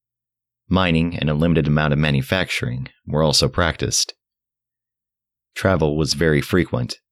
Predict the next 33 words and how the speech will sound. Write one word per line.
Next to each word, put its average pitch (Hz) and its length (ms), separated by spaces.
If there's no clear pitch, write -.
but - 200
permanent 87 340
migration 78 640
seemed 73 300
relatively 80 500
rare, 78 520
except - 360
for 76 60
the 73 100
vast 78 380
colonizing 71 600
movements 69 400
by 69 100
which 71 220
the - 80
race 71 240
expanded. - 600
For - 160
personal 85 480
locomotion, 71 640
no 85 200
external 78 440
aid 78 180
was 71 220
used, 82 440
since - 260
in 78 140
land, 82 420
air, 80 460
and 73 240
water 80 260
movement 71 400
alike, 67 480